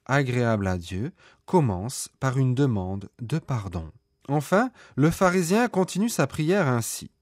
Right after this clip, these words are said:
Je jeûne deux fois par semaine et je verse le dixième de tout ce que je gagne. » Force est de reconnaître le zèle du pharisien qui met en acte sa foi.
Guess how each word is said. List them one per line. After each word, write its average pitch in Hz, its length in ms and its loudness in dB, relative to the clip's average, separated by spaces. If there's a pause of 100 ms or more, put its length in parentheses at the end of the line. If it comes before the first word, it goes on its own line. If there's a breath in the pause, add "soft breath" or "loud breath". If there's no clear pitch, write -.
(640 loud breath)
Je 131 180 4
jeûne 156 480 6
deux 127 220 0
fois 151 220 0
par 139 160 2
semaine 160 640 0
et 135 120 2
je 147 120 2
verse 185 400 0
le 120 160 2
dixième 160 560 0
de 123 100 2
tout 220 240 -4
ce - 140 -8
que 135 140 -2
je 117 140 0
gagne. » 87 580 -2 (340)
Force - 300 0
est 151 80 2
de 135 60 4
reconnaître 135 580 4
le 120 100 4
zèle 151 300 4
du 131 120 0
pharisien 127 540 2
qui 175 160 -2
met 120 100 4
en 110 180 4
acte 202 260 2
sa 98 200 -2
foi. 87 340 -8